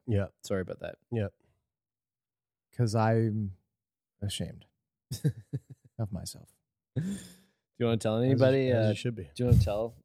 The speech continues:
Speaker 2: do you wanna tell people something, Taylor? About, like,
Speaker 3: Uh,
Speaker 2: uh,
Speaker 3: yeah.
Speaker 2: they wa-, they, like, if they wanted to, like, also send in letters.
Speaker 3: Yeah, if you like the show or whatever, you
Speaker 2: <laughs>
Speaker 3: can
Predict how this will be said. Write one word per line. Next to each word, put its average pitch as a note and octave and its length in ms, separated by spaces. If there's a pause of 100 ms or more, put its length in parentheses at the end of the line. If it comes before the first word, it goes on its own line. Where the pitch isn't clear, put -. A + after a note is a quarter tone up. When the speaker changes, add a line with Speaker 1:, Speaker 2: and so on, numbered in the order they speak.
(200)
Speaker 2:
do A#2+ 80
you - 40
wanna A2+ 100
tell A2 220
people A#2+ 360
something, A#2+ 380
Taylor? B2 320 (1800)
About, C3+ 400
like, C3 100
Speaker 3:
Uh, - 20
Speaker 2:
uh, F2+ 260 (140)
Speaker 3:
yeah. B2+ 680 (100)
Speaker 2:
they A2+ 100
wa-, G#2+ 220
they, A#2+ 100
like, A#2 220
if G#2+ 80
they A2+ 100
wanted G#2 380
to, G#2+ 160
like, G2+ 180
also F#2+ 300
send G#2+ 260
in G#2+ 140
letters. A2+ 400 (1700)
Speaker 3:
Yeah, D3+ 240
if B2+ 120
you F#3+ 100
like F3+ 140
the B2 60
show B2 400
or A#2+ 220
whatever, A#2+ 380
you A#2+ 140
Speaker 2:
<laughs> - 20
Speaker 3:
can A2+ 260